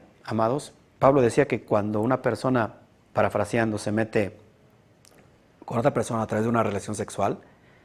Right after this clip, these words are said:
está atacando su propio ser interior. Está pecando contra sí mismo. Entonces, si nosotros tenemos el equilibrio en Yesod, amados, podemos recibir estas bendiciones que te estoy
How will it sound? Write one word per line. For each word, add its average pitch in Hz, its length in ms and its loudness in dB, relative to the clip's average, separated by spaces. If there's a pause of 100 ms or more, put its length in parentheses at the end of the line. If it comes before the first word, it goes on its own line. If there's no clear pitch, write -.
(140)
está 110 640 4 (440)
atacando 110 560 -2
su 95 160 -8
propio 101 600 -2
ser 92 340 -2 (140)
interior. 92 380 -8 (720)
Está - 180 -6
pecando 131 400 2
contra 98 240 -6
sí 98 120 -8
mismo. 92 300 -10 (640)
Entonces, 131 460 2 (640)
si 120 140 0
nosotros 151 360 2
tenemos 156 340 2
el 127 80 2
equilibrio 104 680 -2 (540)
en 104 200 -2
Yesod, 101 380 2 (160)
amados, 104 420 2
podemos 107 420 -2
recibir 101 580 -4 (380)
estas - 440 -2
bendiciones 101 540 -2
que 98 80 -6
te - 100 -10
estoy 98 380 -2